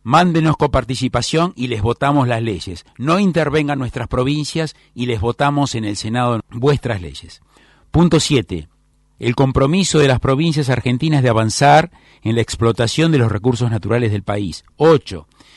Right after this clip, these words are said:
Una reforma laboral moderna que promueva el trabajo formal. Nueve. Una reforma previsional que le dé sostenibilidad y sustentabilidad al sistema y respete a quienes aportaron. Esto es un acto de justicia.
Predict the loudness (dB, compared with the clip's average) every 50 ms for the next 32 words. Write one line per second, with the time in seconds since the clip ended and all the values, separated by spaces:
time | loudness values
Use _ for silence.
0 | -20 -20 _ _ _ -2 0 2 2 2 2 2 2 2 4 4 4 4 4 4
1 | 4 4 4 4 4 4 4 4 4 4 4 2 0 0 2 0 0 2 2 2
2 | 4 4 4 4 4 4 2 0 0 0 2 4 4 4 2 2 0 -6 -6 -4
3 | -4 -4 -2 0 2 2 2 0 -2 -4 -10 _ _ _ _ _ 0 2 2 4
4 | 2 0 -2 -4 -10 -14 _ _ -20 _ _ -20 -20 -20 -20 _ _ -2 0 2
5 | 2 2 2 2 2 2 2 4 2 2 2 2 2 2 2 2 0 0 2 2
6 | 4 4 4 2 0 -2 -8 _ _ -6 -4 0 0 2 2 2 0 0 -2 -6
7 | _ _ _ -8 -2 0 0 0 2 0 0 0 2 2 0 0 2 2 2 2
8 | 2 _ _ _ -8 -8 -6 -2 0 -2 0 0 0 0 0 0 0 0 0 2
9 | 2 2 2 2 0 -2 -4 -6 -4 -2 -2 0 0 0 0 -2 -4 -10 -20 -12
10 | -6 -4 -2 -2 -2 -4 -4 0 2 2 2 4 2 0 -2 0 -2 -2 0 0
11 | 0 -2 -2 -2 -2 -4 -2 -4 -4 -4 -4 -8 -10 -12 _ -6 -6 -4 -4 -4
12 | -2 0 0 0 -2 -2 -2 -4 -4 -4 -4 -8 -10 -10 -10 -10 -10 -8 -10 -12
13 | -12 -14